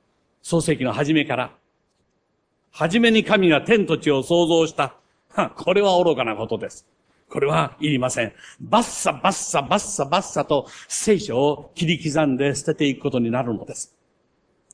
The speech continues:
そうするとどうなりますか？現実に何が起こりましたか？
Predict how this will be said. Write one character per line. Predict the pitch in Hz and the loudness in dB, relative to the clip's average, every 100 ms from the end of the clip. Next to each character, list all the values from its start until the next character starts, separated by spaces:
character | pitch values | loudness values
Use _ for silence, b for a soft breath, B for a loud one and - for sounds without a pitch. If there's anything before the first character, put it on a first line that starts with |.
| _ _ _ _ | _ _ _ _
そ | - - 180 | -14 -6 -4
う | |
す | - | -2
る | 185 | -4
と | 175 | -2
ど | 147 127 262 | -4 -2 0
う | 359 | 0
な | 175 | -2
り | 107 | -4
ま | 127 | -6
す | - | -8
か？ | - - _ _ _ _ _ _ _ _ _ _ _ _ _ _ _ - | -10 -20 _ _ _ _ _ _ _ _ _ _ _ _ _ _ _ -6
現 | 120 143 | -2 -2
実 | 127 - | -2 -4
に | 135 123 113 | -2 -2 -2
何 | 160 262 170 | 0 0 0
が | |
起 | 117 | -2
こ | 107 | -4
り | 120 | -4
ま | 107 | -4
し | - | -6
た | - | -12
か？ | - | -20